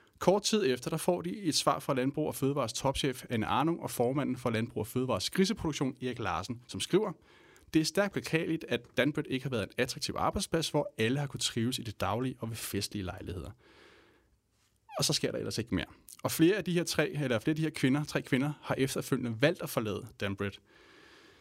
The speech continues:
Finans, min kollega, som har skrevet sagen her på, på Finans, de har forelagt sagen for Annette Brockhaus, som er professor i statskundskab på Aalborg Universitet, og hun er også forsker i seksuel chikane. Hun siger, "Bestyrelsen har stillet sig bag direktøren, og absolut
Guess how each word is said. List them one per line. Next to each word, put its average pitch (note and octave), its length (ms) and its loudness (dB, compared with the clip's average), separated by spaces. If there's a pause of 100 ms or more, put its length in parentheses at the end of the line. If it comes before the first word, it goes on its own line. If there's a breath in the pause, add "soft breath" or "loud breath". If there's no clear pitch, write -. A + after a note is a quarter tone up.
(440 soft breath)
Finans, E3 680 4
min C#3+ 100 6
kollega, C#3+ 340 2
som C#3+ 120 0
har A#2 60 0
skrevet C#3 280 2
sagen D#3 260 2
her D3 140 2
på, C3 160 -4 (160)
på - 80 -4
Finans, - 240 2
de E3+ 120 2
har D3+ 140 0
forelagt C#3+ 440 2
sagen D3+ 300 2
for B2+ 380 2
Annette A2+ 200 0
Brockhaus, C3+ 400 2
som B2+ 140 0
er A2+ 60 0
professor - 520 0
i - 80 -4
statskundskab - 680 0 (120)
på A#2 320 -4
Aalborg C3 240 0
Universitet, D#3 640 0
og C3 80 -6
hun C3+ 100 2
er B2+ 40 0
også - 180 -2
forsker B2 400 -2
i - 60 -6
seksuel - 420 -2
chikane. G#2 580 -4
Hun E3 120 2
siger, D3+ 300 2 (460 loud breath)
"Bestyrelsen F3 480 4
har D3+ 80 -2
stillet D3 360 2
sig - 120 -2
bag B2+ 260 0
direktøren, D#3+ 540 0
og B2 200 0
absolut B2 600 0